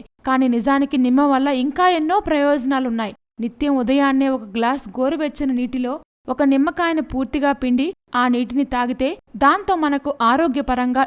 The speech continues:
ఎన్నో లాభాలు కలుగుతాయి. పలు అనారోగ్యాలు దూరమవుతాయి. శరీరానికి కీలక పోషకాలు లభిస్తాయి. అసలు ఇలా రోజు నిమ్మరసాన్ని తాగుతుంటే ఎలాంటి మెడిసిన్ వాడాల్సిన పని లేదని వైద్యులు చెప్తున్నారు. ఈ క్రమంలో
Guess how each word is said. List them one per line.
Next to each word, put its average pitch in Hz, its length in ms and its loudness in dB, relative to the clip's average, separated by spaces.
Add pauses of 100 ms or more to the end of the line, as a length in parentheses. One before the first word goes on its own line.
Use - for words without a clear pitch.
(140)
ఎన్నో 269 300 2
లాభాలు 240 440 2
కలుగుతాయి. 226 460 -4 (280)
పలు 294 160 4 (140)
అనారోగ్యాలు 262 720 2
దూరమవుతాయి. 233 640 0 (280)
శరీరానికి 285 640 2
కీలక 277 280 0 (120)
పోషకాలు 285 580 2
లభిస్తాయి. 233 540 -2 (360)
అసలు 302 300 0 (240)
ఇలా 277 140 2 (120)
రోజు 320 240 2 (120)
నిమ్మరసాన్ని 285 680 0
తాగుతుంటే 247 540 -2 (380)
ఎలాంటి 311 320 2 (100)
మెడిసిన్ 277 400 -2
వాడాల్సిన 269 420 0 (100)
పని 240 220 0
లేదని 254 380 0
వైద్యులు 240 440 0
చెప్తున్నారు. 220 500 -6 (380)
ఈ - 20 4 (100)
క్రమంలో 302 480 2